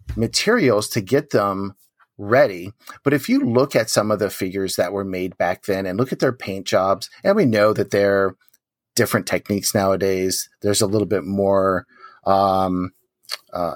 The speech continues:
um, I guess, importance on those techniques nowadays compared, and more traditional techniques compared to just gamers like we used to be. Um, and you'll notice, hey, you can see those, uh, mold lines. You can see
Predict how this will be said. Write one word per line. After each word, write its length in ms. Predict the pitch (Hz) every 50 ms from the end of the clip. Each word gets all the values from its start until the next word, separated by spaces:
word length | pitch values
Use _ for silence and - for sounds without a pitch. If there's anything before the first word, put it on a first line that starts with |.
| - -
um, 180 | 95 104 104 - -
I 40 | 113
guess, 200 | 101 104 - -
importance 800 | 101 92 - - 110 107 110 120 110 104 - - - - - _ _ _ _ _ _ -
on 200 | 98 98 107 107
those 180 | 107 107 110
techniques 580 | - - 120 113 - - 110 107 101 - - -
nowadays 540 | 107 104 104 104 98 104 101 101 101 98 -
compared, 460 | - 101 90 - - 92 92 98 -
and 120 | - 104
more 140 | 98 98 98
traditional 540 | - - 92 85 98 87 - - 98 92 87
techniques 420 | - - 95 90 - 98 92 -
compared 480 | - - 87 85 - 98 92 90 92 -
to 320 | - - 92 90 90 90 - _ - - - _
just 240 | - 107 - - -
gamers 420 | - - 110 113 98 90 87 85 -
like 140 | 92 -
we 100 | - 85
used 220 | 82 85 85 - -
to 80 | 90
be. 240 | 80 90 82 85 - _ - - - - - - - - -
Um, 320 | 104 101 98 101 98 92 _ _ _ _ _ _ _ _ _ _ _ _ - - -
and 100 | 139 139
you'll 140 | 160 156
notice, 480 | 170 156 147 143 - 90 - - - -
hey, 200 | - 131 113 101
you 180 | 95 98 113 120
can 120 | - 110
see 280 | 90 - - - 98 101
those, 540 | 92 101 95 95 95 95 95 - - - - - - - - - - -
uh, 160 | 90 92 90
mold 320 | 90 90 92 90 87 -
lines. 420 | 82 85 87 85 82 87 - - -
You 60 | 92
can 120 | 98 92
see 520 | - - - 95 92 90 90 92 90 90